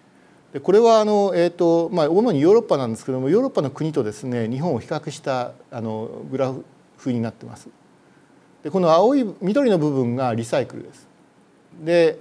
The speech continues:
黄色い部分がですね、まあ、あの、焼却、まあ、サーマルリサイクルですね。あの、サーマルリカバリーって言ってますけども、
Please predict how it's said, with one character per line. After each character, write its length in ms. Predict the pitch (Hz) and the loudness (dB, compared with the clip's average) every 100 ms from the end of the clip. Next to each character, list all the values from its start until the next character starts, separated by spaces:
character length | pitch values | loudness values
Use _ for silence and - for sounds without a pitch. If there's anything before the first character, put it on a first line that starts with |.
| - | -16
黄 180 | - 233 | -6 0
色 140 | 247 247 | 4 4
い 20 | |
部 60 | 233 | 2
分 180 | 226 123 | -2 -2
が 100 | 110 | -4
で 80 | |
す 120 | 110 127 | -8 -8
ね、 340 | 117 104 - _ 208 - | -6 -8 -12 _ -20 -14
ま 340 | 180 127 113 - | -8 -6 -6 -10
あ、 60 | 131 | -10
あ 40 | |
の、 280 | 110 110 120 | -10 -8 -12
焼 280 | - 175 185 | -2 0 0
却、 260 | 180 165 147 | -2 -4 -6
ま 100 | 143 | -8
あ、 20 | |
サ 180 | 120 196 | -4 -4
ー 40 | 202 | -2
マ 120 | 196 | -4
ル 60 | |
リ 60 | 185 | -6
サ 140 | 180 | -6
イ 60 | 143 | -8
ク 100 | - | -10
ル 40 | |
で 60 | - | -18
す 100 | - | -16
ね。 120 | 160 156 - - | -16 -16 -20 -16
あ 80 | 120 | -10
の、 280 | 110 110 160 | -8 -8 -12
サ 260 | - 160 151 | -12 -6 -4
ー 20 | |
マ 120 | 147 | -4
ル 60 | 127 | -4
リ 60 | |
カ 120 | 120 143 | -4 -4
バ 120 | 107 | -4
リ 80 | 101 | -6
ー 20 | |
っ 20 | |
て 80 | - | -12
言 80 | 120 | -16
っ 40 | |
て 60 | - | -14
ま 80 | 120 | -16
す 100 | 113 | -14
け 60 | 135 | -14
ど 80 | 165 | -8
も、 360 | 190 139 107 | -2 -2 -4